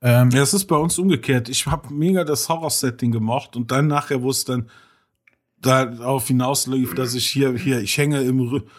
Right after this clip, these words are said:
Speaker 2: im Rückblick fest, aber dafür hab ich jetzt eine Maschinenpistole. Hau, hau, hau.
Speaker 1: Ja.
Speaker 2: Hab ich auch notiert, so, weißt du?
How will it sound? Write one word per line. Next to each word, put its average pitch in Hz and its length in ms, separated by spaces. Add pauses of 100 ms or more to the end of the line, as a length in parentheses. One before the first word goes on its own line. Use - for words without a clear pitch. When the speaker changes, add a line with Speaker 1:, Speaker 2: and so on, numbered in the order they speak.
(200)
Speaker 2:
im 127 120
Rückblick 135 420
fest, - 340
aber 127 200
dafür 123 280
hab 123 180
ich 117 140
jetzt 123 180
eine 117 200
Maschinenpistole. 107 840
Hau, 110 220
hau, 127 140
hau. - 40
Speaker 1:
Ja. 127 240
Speaker 2:
Hab - 300
ich 110 100
auch 110 220
notiert, 101 440
so, 101 280
weißt 117 280
du? 147 160